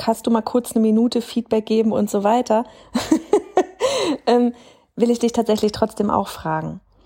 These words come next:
Ähm, wir haben's heute in unserer Online-Durchstarten-Gruppe, ähm, diese Frage schon gestellt. Und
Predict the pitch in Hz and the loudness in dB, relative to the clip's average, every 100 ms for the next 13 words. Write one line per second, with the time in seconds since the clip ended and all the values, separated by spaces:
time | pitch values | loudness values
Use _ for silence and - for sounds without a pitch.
0 | _ - _ - 180 185 185 202 254 - | _ -20 _ -4 -2 0 0 0 0 0
1 | 285 277 240 226 220 208 214 208 202 202 | 0 2 2 0 0 0 2 2 2 2
2 | 208 - 208 208 214 208 214 214 214 - | 0 0 -2 -2 -4 -4 -2 -2 -2 -4
3 | - 208 202 196 202 202 - 185 196 208 | -4 -2 -2 0 -2 -2 -4 -2 0 -2
4 | - 208 196 - 185 202 294 - - - | -2 -2 -2 -2 0 0 -2 -8 -20 -20
5 | - 226 220 214 | -4 0 2 0